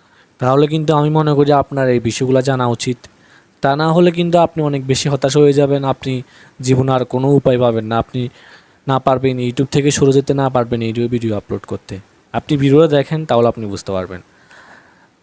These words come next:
আমাদের এই YouTube চ্যানেলটা কিন্তু আমরা তিন বছর আগে তৈরি করেছি। তারপরে কিন্তু ভিডিও আপলোড করতে করতে দুই বছর পরে গিয়ে আমরা আমাদের YouTube চ্যানেলে মনিটাইজেশন on করি। এখন মনিটাইজেশন on করতে গেলে কিন্তু আমরা জানি একটা AdSense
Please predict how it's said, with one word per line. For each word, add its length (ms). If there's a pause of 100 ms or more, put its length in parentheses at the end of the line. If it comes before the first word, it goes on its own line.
আমাদের 400
এই 320
YouTube 240
চ্যানেলটা 360
কিন্তু 220
আমরা 180
তিন 240
বছর 220
আগে 160
তৈরি 260
করেছি। 400 (600)
তারপরে 340
কিন্তু 260
ভিডিও 300
আপলোড 260
করতে 260
করতে 500
দুই 100
বছর 300
পরে 240
গিয়ে 160
আমরা 200
আমাদের 260
YouTube 320
চ্যানেলে 240
মনিটাইজেশন 580
on 120
করি। 240 (720)
এখন 320
মনিটাইজেশন 480
on 180
করতে 340
গেলে 200
কিন্তু 240
আমরা 200
জানি 280
একটা 360
AdSense 440